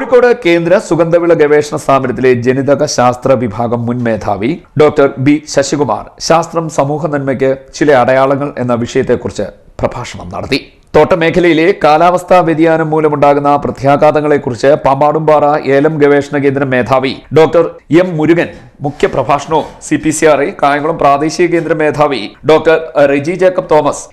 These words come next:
ഇന്ത്യയിലെ തോട്ടവിളകളുടെ സംക്ഷിപ്ത ചരിത്രത്തെക്കുറിച്ച് വിവരണവും നൽകി. ശില്പശാലയിൽ പങ്കെടുത്തവർക്കായി പ്രസംഗ മത്സരവും പ്രശ്നോത്തരിയും സംഘടിപ്പിച്ചിരുന്നു. വിവിധ കോളേജുകളിൽ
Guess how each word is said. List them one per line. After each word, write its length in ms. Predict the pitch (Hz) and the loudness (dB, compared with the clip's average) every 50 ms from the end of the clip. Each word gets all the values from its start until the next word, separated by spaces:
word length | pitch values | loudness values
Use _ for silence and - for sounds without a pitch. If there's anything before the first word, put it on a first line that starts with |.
| _ 151 | _ -4
ഇന്ത്യയിലെ 280 | 180 175 202 208 220 220 220 180 | 0 2 4 4 4 2 2 2
തോട്ടവിളകളുടെ 640 | 170 170 170 202 190 190 202 180 185 180 170 180 180 175 180 180 - - - - - | 2 4 2 2 2 2 0 0 0 -2 0 0 0 0 -2 -4 -12 -16 -8 -2 0
സംക്ഷിപ്ത 560 | 160 160 165 160 - 220 - - 202 196 190 190 190 - | 0 0 -2 -4 -8 -8 -4 0 2 4 4 2 2 0
ചരിത്രത്തെക്കുറിച്ച് 720 | 147 139 - 160 160 170 180 170 170 165 151 - 156 151 151 151 135 127 | -2 -2 -2 -4 -4 -2 -4 -4 -2 -4 -4 0 2 2 4 2 0 -2
വിവരണവും 360 | 123 139 143 160 143 123 117 - - | -4 -4 -4 -4 -6 -8 -10 -14 -18
നൽകി. 220 | - - 95 143 - - - _ _ - | -16 -8 -8 -8 -8 -8 -16 _ _ -10
ശില്പശാലയിൽ 580 | - 131 - - 131 - 131 131 127 127 131 135 123 - | -10 -8 -4 -4 0 2 2 2 2 0 -2 -4 -4 -6
പങ്കെടുത്തവർക്കായി 680 | 135 123 123 135 135 139 135 135 131 - 127 127 143 - - | -4 -4 -2 -4 -2 0 0 0 0 2 0 0 0 -2 -6
പ്രസംഗ 320 | - - - 135 131 156 151 | -8 -6 -6 -2 -2 0 0
മത്സരവും 400 | 151 139 - - 151 151 135 107 92 - - | 0 -2 -2 -2 -2 0 -2 -2 -6 -6 -6
പ്രശ്നോത്തരിയും 640 | 120 117 - - 151 170 175 180 147 127 - - - - - | -6 -6 -4 -4 -4 -2 -2 0 -2 -2 -4 -6 -14 -18 -16
സംഘടിപ്പിച്ചിരുന്നു. 580 | - 90 - - - - - - - 95 139 151 - - - - - - - - - - 165 | -16 -16 -16 -16 -18 -18 -18 -16 -4 -2 -2 -2 -2 -8 -18 -20 -20 -20 -20 -20 -6 -2 0
വിവിധ 180 | 185 190 226 247 254 254 254 185 | 0 2 4 2 2 2 2 2
കോളേജുകളിൽ 520 | 175 180 190 196 202 208 214 214 214 208 | 2 2 2 2 2 2 2 2 2 0